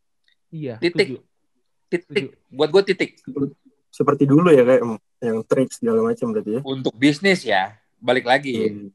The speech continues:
Speaker 2: Kalau lo mau
Speaker 3: Iya,
Speaker 2: pride
Speaker 3: iya.
Speaker 2: ya main basket beneran, iya. Tapi untuk
Speaker 3: I see.
Speaker 2: bisnis, trik.
Speaker 3: Bener
Speaker 1: Iya
Speaker 3: sih.
Speaker 1: sih.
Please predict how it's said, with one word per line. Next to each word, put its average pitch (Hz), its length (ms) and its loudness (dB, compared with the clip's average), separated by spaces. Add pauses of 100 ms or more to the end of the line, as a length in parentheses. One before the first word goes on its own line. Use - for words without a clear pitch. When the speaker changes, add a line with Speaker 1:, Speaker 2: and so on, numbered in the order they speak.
Speaker 2:
Kalau 160 240 2
lo 160 140 -4
mau 151 180 -2
Speaker 3:
Iya, - 80 -14
Speaker 2:
pride 190 240 2
Speaker 3:
iya. 175 80 -10
Speaker 2:
ya - 20 -10
main 127 140 -12
basket 120 260 -12
beneran, 135 360 -6
iya. 127 340 -6 (1300)
Tapi 135 260 -6
untuk 165 220 -4
Speaker 3:
I 208 80 0
see. 131 80 -10
Speaker 2:
bisnis, 135 480 -2 (580)
trik. - 320 0 (3000)
Speaker 3:
Bener 113 240 -2
Speaker 1:
Iya 131 140 -8
Speaker 3:
sih. 104 80 -6
Speaker 1:
sih. 123 120 -18